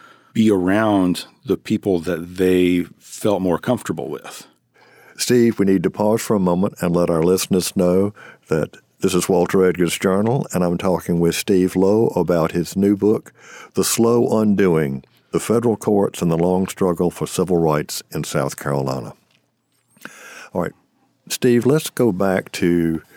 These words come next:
Speaker 2: the bus case, Sarah Mae Fleming.
Speaker 1: Mm-hmm.
Speaker 2: She's one of the folks that you single out as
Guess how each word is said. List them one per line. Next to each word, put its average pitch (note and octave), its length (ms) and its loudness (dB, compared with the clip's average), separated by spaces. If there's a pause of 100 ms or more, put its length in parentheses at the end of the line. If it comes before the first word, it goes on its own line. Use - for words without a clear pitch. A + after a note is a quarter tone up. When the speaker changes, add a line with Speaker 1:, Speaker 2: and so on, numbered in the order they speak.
(960)
Speaker 2:
the F#2 80 0
bus F#2 300 0
case, D2 340 -2
Sarah G#2 360 2
Mae F#2 200 2
Fleming. D#2+ 640 -4
Speaker 1:
Mm-hmm. F#2 200 -14
Speaker 2:
She's B2 360 -2
one A#2+ 140 0
of F2 160 -2
the E2+ 260 0 (340)
folks - 540 -4
that E2 220 -4 (400)
you G#2 160 0
single G2 480 2
out E2+ 340 -2
as E2 380 -4